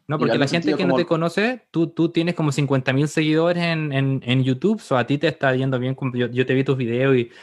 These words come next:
Speaker 1: y haces tus diferentes temáticas y, y está, estás pegándole, o sea, te está yendo bien, ¿no? Entonces yo creo que ya tienes una base para quizás hacer lo que, lo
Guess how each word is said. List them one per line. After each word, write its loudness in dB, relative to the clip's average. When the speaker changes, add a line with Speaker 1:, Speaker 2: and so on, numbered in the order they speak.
Speaker 1:
y -2
haces 0
tus -2
diferentes 0
temáticas 0
y, 0
y -6
está, -6
estás -6
pegándole, -2
o 0
sea, -2
te -4
está -4
yendo -2
bien, -2
¿no? -2
Entonces -4
yo -2
creo -2
que -2
ya 2
tienes 0
una 2
base -2
para -2
quizás -2
hacer -4
lo -2
que, -4
lo -8